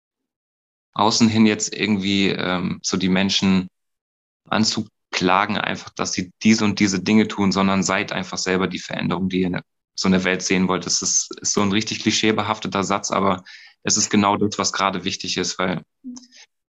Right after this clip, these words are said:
irgendwann ist Krieg und dann geht keiner mehr hin, weil, ja, zu viel Licht. So, so, weil das ist ja, so, so, das ist ja das Ding,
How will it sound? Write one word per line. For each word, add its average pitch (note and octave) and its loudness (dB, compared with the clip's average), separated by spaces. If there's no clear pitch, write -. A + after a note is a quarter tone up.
irgendwann A#2+ 4
ist A2+ -4
Krieg B2 2
und A2+ 6
dann G#2+ 4
geht G#2 0
keiner G#2 -2
mehr G2 -2
hin, F#2+ -2
weil, F#2+ -2
ja, F3+ -4
zu G2+ 2
viel F#2+ 2
Licht. - 0
So, - 2
so, G2+ 0
weil A2+ 2
das A#2+ -2
ist - 0
ja, C#3+ 0
so, - 2
so, A#2+ 0
das A#2 4
ist - 2
ja E3 0
das C#3 -2
Ding, D#3 4